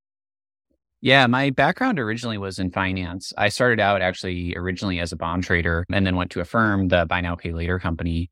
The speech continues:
originally on the capital markets team there, and switched over to the product management side, working on data products, new financial products. And so in a way, there's a lot of overlap, certainly, with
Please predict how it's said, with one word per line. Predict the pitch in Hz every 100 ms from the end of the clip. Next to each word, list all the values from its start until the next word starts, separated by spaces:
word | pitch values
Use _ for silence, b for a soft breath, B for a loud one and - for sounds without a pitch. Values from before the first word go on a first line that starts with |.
| -
originally | 110 110 104 95
on | 85 85
the | 85 85
capital | - 82 90
markets | 87 87 90
team | - 87
there, | 85 82 87 -
and | 95 87 85
switched | - 101 87 95
over | 85 87
to | 90
the | 90
product | - 87 87
management | 117 107 107 -
side, | 95 92 92
working | 87 82 95 80
on | 82
data | 92 87
products, | 85 85 87 85
new | 92
financial | - 85 85 90
products. | - 87 85 - - _ _ _
And | 123 113
so | 131 120
in | 156
a |
way, | 160 180 98
there's | 95 90
a |
lot | 92 95
of | 92 85
overlap, | 90 90 92 85 82
certainly, | - - 85 87 85
with | 82 82